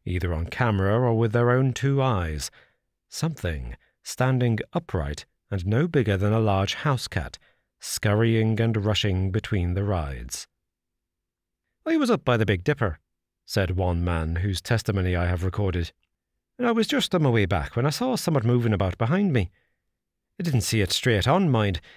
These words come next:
It was in the reflection in one of the booth windows, but I still saw it. Now everybody's told me it were a cat or a dog or whatever, but I'm telling you now, I looked in that window and, well, it were a little man, like somewhat from one of them Punch and Judy shows,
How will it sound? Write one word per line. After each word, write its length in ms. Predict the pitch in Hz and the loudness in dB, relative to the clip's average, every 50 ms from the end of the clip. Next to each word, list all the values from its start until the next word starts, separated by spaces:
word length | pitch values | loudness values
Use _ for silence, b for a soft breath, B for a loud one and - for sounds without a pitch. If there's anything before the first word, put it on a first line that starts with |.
| B B B B | B B B B
It 80 | - 208 | -6 -4
was 120 | 220 233 | -2 0
in 80 | 277 262 | 0 2
the 100 | 240 196 | 2 2
reflection 480 | 170 147 - 170 156 - - - 139 123 | 2 2 2 0 -2 0 0 2 2 4
in 60 | 120 | 4
one 120 | 123 127 | 4 4
of 60 | 123 | 2
the 80 | 117 120 | 2 2
booth 300 | 123 160 165 147 127 113 | 2 0 2 2 0 0
windows, 580 | 113 160 175 147 113 104 92 85 82 - - - _ _ _ _ _ _ _ | 0 0 2 2 2 0 0 -2 -4 -6 -8 -12 _ _ _ _ _ _ _
but 100 | - - | -6 -4
I 60 | 95 | -4
still 280 | 90 - - 113 123 156 | -4 -2 -2 0 0 0
saw 300 | - - 233 226 190 139 | 0 0 0 2 2 2
it. 160 | 139 - - - _ _ _ _ _ _ _ _ _ _ _ _ _ _ _ _ _ _ _ _ - | 0 -2 -4 -12 _ _ _ _ _ _ _ _ _ _ _ _ _ _ _ _ _ _ _ _ -4
Now 140 | 92 90 95 | -2 2 2
everybody's 440 | 113 123 135 127 143 151 160 156 | 2 2 4 4 4 2 2 0
told 260 | - - 147 151 143 139 | 0 2 2 2 4 4
me 120 | 143 139 | 4 4
it 120 | 135 120 | 2 2
were 140 | 113 127 127 | 2 2 2
a 60 | 139 | 2
cat 340 | 135 - - 160 147 - - | 2 0 0 -2 0 0 2
or 100 | 135 139 | 2 2
a 60 | 143 | 4
dog 240 | 139 143 147 143 123 | 4 4 4 4 4
or 100 | 120 113 | 2 2
whatever, 400 | 113 110 113 117 113 110 110 98 b b b b b b b b - | 2 2 2 2 2 2 0 -2 b b b b b b b b -6
but 100 | - 107 | -4 -2
I'm 80 | 101 | 0
telling 260 | 92 107 113 123 131 | 2 2 2 4 4
you 80 | 139 135 | 4 4
now, 320 | 135 131 131 127 113 101 b b b b b b b b b | 4 4 4 4 2 0 b b b b b b b b b
I 100 | - 107 | -2 0
looked 240 | 107 120 117 - - | 2 2 0 0 0
in 80 | 120 127 | 0 0
that 160 | 127 113 113 | 0 2 2
window 440 | 127 131 127 123 113 113 104 101 104 | 2 2 4 4 4 4 2 2 2
and, 300 | 104 107 104 98 87 - _ _ _ _ _ _ _ _ _ _ _ _ _ _ _ | 2 0 0 -2 -4 -6 _ _ _ _ _ _ _ _ _ _ _ _ _ _ _
well, 200 | - 90 85 73 69 67 - _ _ _ _ _ _ _ _ _ _ _ _ _ _ _ | -6 -4 -4 -4 -6 -8 -12 _ _ _ _ _ _ _ _ _ _ _ _ _ _ _
it 100 | - - | -10 -6
were 80 | 98 90 | -4 -4
a 40 | 87 | -2
little 220 | 92 - 135 156 | -2 -2 -2 -2
man, 400 | 180 226 240 226 120 78 65 - - _ _ _ _ _ _ _ _ _ _ _ _ _ _ _ _ _ _ - | 0 0 0 0 0 -2 -4 -6 -12 _ _ _ _ _ _ _ _ _ _ _ _ _ _ _ _ _ _ -4
like 160 | 254 233 - | -2 -2 0
somewhat 280 | - - 185 180 175 | 0 0 2 2 2
from 160 | - - 160 160 | 2 2 2 4
one 120 | 160 156 | 4 4
of 60 | 147 | 4
them 180 | 139 135 131 117 | 4 4 2 2
Punch 320 | - - 147 139 - - | 2 2 0 2 2 2
and 140 | 123 117 107 | 2 2 4
Judy 260 | 127 127 123 107 101 | 4 4 4 4 2
shows, 460 | 90 - 101 98 92 85 82 - - | 2 2 0 0 0 0 -2 -4 -6